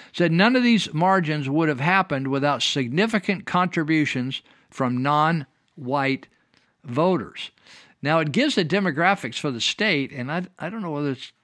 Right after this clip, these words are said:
I just, I don't know why I'm skipping over it here. Uh,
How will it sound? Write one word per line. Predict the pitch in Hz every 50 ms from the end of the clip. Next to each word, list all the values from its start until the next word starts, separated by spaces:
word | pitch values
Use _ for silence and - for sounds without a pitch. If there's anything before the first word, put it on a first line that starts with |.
| _ _ -
I | 120 113
just, | - - - - - _ -
I | 147
don't | 160 170
know | 175
why | 170 165 160 160
I'm | 143 123
skipping | - - - - 156 - - 127 135
over | 147 156 135 117 110
it | 117 -
here. | 131 123 117 110 - _ - - - - - - - - - _ _ _ _ - - - _ _
Uh, | 139 139 135 135 131 131 127